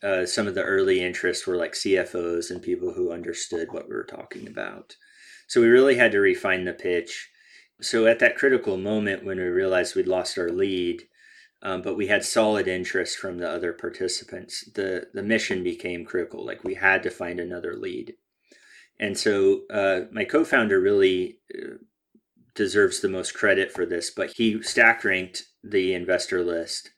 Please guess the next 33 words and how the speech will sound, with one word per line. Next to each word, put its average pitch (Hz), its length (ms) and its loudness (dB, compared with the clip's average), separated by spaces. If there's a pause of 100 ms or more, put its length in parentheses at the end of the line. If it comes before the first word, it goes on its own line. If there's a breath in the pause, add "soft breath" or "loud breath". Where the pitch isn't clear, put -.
(600 soft breath)
and 98 180 -4
he 101 180 -4
just 98 200 -2
started 92 320 0
calling 90 720 -6 (580 soft breath)
every 98 280 2
single 90 400 -4
person 85 520 -4
on 85 140 -14
that 85 240 -14
list - 500 -12
and 87 200 -14
saying, 85 420 -8
"Hey, 85 500 -6
what 113 220 0
does 110 140 2
it 92 120 0
really 90 300 0
take? 85 480 -6 (600 soft breath)
Um, 90 320 -6
this 110 260 0
is 107 120 -2
the 98 120 -2
situation." 82 960 -4 (580 soft breath)
And 90 580 -4 (200)
fortunately, 98 960 2 (180)
uh, 90 340 -4
you 95 140 -8
know, 87 140 -4
down 95 260 -2
the 92 60 -8
list, 87 420 -4
he, 87 240 -8